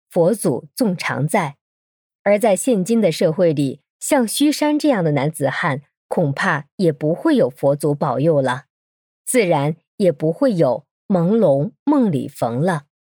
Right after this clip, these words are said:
可能这首诗洋溢着一种什么情趣，致使虚山如此倾倒，要不就是他将佛祖当作什么象征来接受了。我将这首诗背熟了，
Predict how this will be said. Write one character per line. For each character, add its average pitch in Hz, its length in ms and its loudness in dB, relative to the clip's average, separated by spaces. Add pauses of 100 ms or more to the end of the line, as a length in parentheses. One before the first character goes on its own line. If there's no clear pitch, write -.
(400)
可 254 180 2
能 220 180 2
这 302 160 2
首 170 220 0
诗 233 360 -2 (180)
洋 165 260 0
溢 202 100 2
着 165 120 0
一 170 240 -2
种 139 240 -2
什 - 160 -4
么 196 120 0
情 151 380 -2
趣， - 320 -4 (340)
致 240 220 -2
使 156 240 -4
虚 196 240 -2
山 214 380 0 (120)
如 180 220 0
此 156 260 -4
倾 190 320 -2
倒， 135 340 -4 (480)
要 294 200 2
不 165 300 -2 (180)
就 226 140 -2
是 175 120 -2
他 202 200 -2
将 214 180 0
佛 196 300 0
祖 160 320 -4 (180)
当 202 220 0
作 190 180 2
什 147 160 -2
么 139 100 0
象 185 380 0
征 170 180 0
来 143 220 0
接 175 240 0
受 170 260 0
了。 127 260 -2 (920)
我 202 160 4
将 233 280 0
这 240 120 2
首 175 220 0
诗 - 180 -2
背 226 220 2
熟 135 320 0
了， 160 220 -2